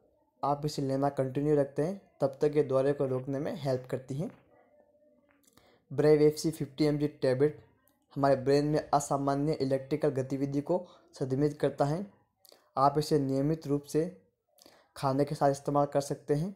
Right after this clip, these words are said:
लेकिन सबसे अधिक लाभ प्राप्त करने के लिए प्रत्येक दिन इसे एक ही समय पर लेने का ट्राई करें। डोज और कितनी बार आपको इसे लेने की ज़रूरत है, यह आपके डॉक्टर द्वारा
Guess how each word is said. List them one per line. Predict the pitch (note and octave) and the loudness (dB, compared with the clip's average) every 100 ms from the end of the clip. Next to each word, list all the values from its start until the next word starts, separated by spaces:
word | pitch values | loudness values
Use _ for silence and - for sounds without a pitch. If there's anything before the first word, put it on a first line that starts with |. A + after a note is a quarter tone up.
| _ _ _ - - _ - | _ _ _ -20 -20 _ -2
लेकिन | C#3 D3+ | 0 2
सबसे | D#3+ C#3+ - F3+ | 2 0 2 2
अधिक | D3+ D#3 | 2 2
लाभ | C#3 C#3+ | 2 2
प्राप्त | C#3+ C#3 - | 2 0 -2
करने | C#3 C3+ C#3 | -4 -2 -4
के | C#3+ | -2
लिए | C3 C3 G#3+ - _ _ _ _ - _ - | -4 -4 -6 -10 _ _ _ _ -20 _ -2
प्रत्येक | C#3 - E3+ E3+ | -2 2 2 2
दिन | D3 D#3+ F3 _ _ _ _ _ - | 0 0 -2 _ _ _ _ _ -6
इसे | C#3 D#3+ | 0 4
एक | D3 D3+ | 4 4
ही | |
समय | F3 C#3+ C#3 | 0 0 0
पर | C#3 D3 | 0 0
लेने | C3 C3 C#3 | 0 0 0
का | D#3 F3+ | 0 -2
ट्राई | - C3 C3 | 2 2 4
करें। | C3+ E3 - _ _ _ _ _ _ _ - | 2 0 -2 _ _ _ _ _ _ _ -8
डोज | C3 D3 E3+ D3+ | 2 4 6 6
और | D3 F3 - _ _ _ _ _ - | 4 4 -8 _ _ _ _ _ -6
कितनी | C#3 D#3 | -4 -2
बार | D#3 D#3+ D3 | 4 4 4
आपको | C3+ - D#3 | 2 2 2
इसे | D3+ D#3 | 2 0
लेने | C#3 C3+ C#3+ | 0 0 0
की | D3 | -2
ज़रूरत | C#3 C3 C3+ D3 D3+ | -2 0 4 2 2
है, | E3+ G3+ _ _ _ _ | -4 -6 _ _ _ _
यह | C#3+ D3 | 2 4
आपके | C#3 C#3 | 4 0
डॉक्टर | D#3 C#3 C3 E3 | -2 -2 -2 -2
द्वारा | D#3 C3+ | 0 2